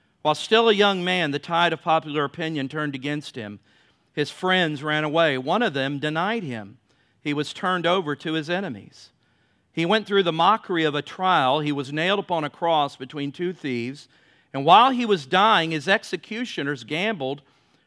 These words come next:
for the only piece of property he had on earth, his coat. When he was dead, he was taken down and laid in a borrowed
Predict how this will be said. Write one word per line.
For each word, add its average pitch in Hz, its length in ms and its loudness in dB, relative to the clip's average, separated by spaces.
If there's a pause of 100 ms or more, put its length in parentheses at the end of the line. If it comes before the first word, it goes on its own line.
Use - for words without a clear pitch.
for 156 120 -4
the 160 100 0
only 226 220 0
piece 196 400 -8
of 147 260 -4
property 160 640 -2
he 143 200 -4
had 175 240 -2
on 160 120 -6
earth, 117 480 -10 (920)
his 131 160 -14
coat. - 400 -12 (2250)
When 156 120 -2
he 156 80 0
was 139 180 -6
dead, 139 560 -2 (460)
he 147 140 -6
was 127 160 -8
taken 151 380 -2
down 147 400 -2
and 127 120 -6
laid 143 380 0
in 127 140 -6
a 127 100 -4
borrowed 156 720 -2